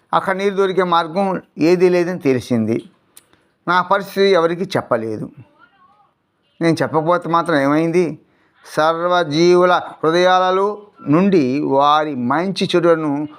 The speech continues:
ప్రతిక్షణము గమనించగల మనస్సుల ఎరుగల ఠాకూర్కి తెలియకుండా ఏదీ దాగదు కదా. ఆ ఇంటి ఆవరణలో ఒక మూల నారింజ చెట్టు ఒకటి ఉందయ్యా.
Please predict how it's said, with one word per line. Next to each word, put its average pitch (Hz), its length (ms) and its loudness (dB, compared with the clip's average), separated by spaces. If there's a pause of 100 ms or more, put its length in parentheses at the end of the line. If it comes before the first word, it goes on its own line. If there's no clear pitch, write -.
(120)
ప్రతిక్షణము 208 640 0
గమనించగల 151 840 0 (320)
మనస్సుల 165 560 0 (920)
ఎరుగల 175 580 2
ఠాకూర్కి 143 540 -2
తెలియకుండా 143 840 0 (200)
ఏదీ 127 240 2
దాగదు 127 420 -2
కదా. 147 280 -2 (840)
ఆ 156 120 0
ఇంటి 180 280 -2
ఆవరణలో 147 720 -4 (100)
ఒక 143 200 -4
మూల 156 360 0
నారింజ 143 600 -4
చెట్టు 156 160 0
ఒకటి 113 180 -4
ఉందయ్యా. 107 440 -2